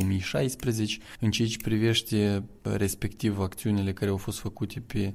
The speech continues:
faptul tentativei de pregătirii de omor în privința unei persoane publice. Ne referim la cazul domnului Vlad Plahotniuc. Este vorba de o sesizare care a fost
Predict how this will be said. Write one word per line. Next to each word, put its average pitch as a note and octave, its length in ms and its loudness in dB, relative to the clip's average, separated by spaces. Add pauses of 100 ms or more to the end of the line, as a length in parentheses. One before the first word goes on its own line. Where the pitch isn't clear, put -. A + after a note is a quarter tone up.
(200)
faptul G#2+ 460 0
tentativei G2+ 760 0
de F#2+ 380 2 (440)
pregătirii G2 800 2 (200)
de G#2 220 0
omor G2+ 520 2 (460)
în G#2 160 0
privința G2 920 2 (300)
unei G#2 540 0
persoane G2 500 2
publice. C3+ 640 -2 (400)
Ne F#2+ 120 4
referim G#2+ 320 4
la G#2+ 100 4
cazul G#2+ 340 2
domnului G2 400 2
Vlad F#2+ 240 0 (100)
Plahotniuc. F#2+ 680 -2 (160)
Este G2+ 320 4
vorba G2+ 300 4
de G2+ 120 2
o G2+ 100 6
sesizare G2+ 600 2
care G#2 200 -2
a G2+ 60 4
fost G#2 360 2